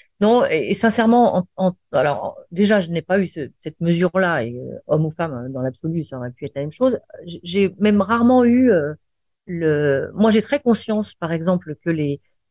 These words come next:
les mandats dont je vous parlais tout à l'heure, enfin, les mandats et ma présence à la Chambre de commerce, et cetera,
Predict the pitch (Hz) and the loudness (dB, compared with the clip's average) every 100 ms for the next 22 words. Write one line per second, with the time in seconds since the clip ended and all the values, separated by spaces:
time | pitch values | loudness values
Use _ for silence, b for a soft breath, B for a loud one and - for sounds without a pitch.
0 | - 156 180 208 220 196 165 165 170 165 | -8 2 4 4 4 2 0 -2 -4 -4
1 | 160 - 175 220 262 185 151 - 165 175 | -4 -2 0 2 2 0 -2 -2 0 2
2 | 185 190 151 156 196 190 196 151 156 160 | 2 2 0 -2 -2 0 0 -2 -6 -8
3 | 156 160 180 180 170 147 156 175 | -12 -4 0 0 -2 -12 -10 -8